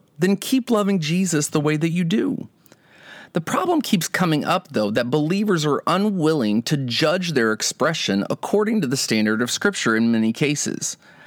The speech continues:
Let me first share with you what this standard is and how we are to apply it to our evaluation of our own worship expressions.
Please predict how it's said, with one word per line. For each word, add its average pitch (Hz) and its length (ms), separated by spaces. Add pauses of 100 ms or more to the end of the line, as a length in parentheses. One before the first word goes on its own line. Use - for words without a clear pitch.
(560)
Let - 80
me 285 100
first 247 260
share 170 280
with 151 240
you 101 240 (240)
what 120 240
this 151 140
standard 190 580
is 101 400
and 143 160
how 175 260
we 190 200
are 175 140
to 139 180
apply 143 420
it 104 160
to - 140
our 120 240
evaluation 123 880
of 135 160
our 165 180
own 113 240
worship 107 320
expressions. - 800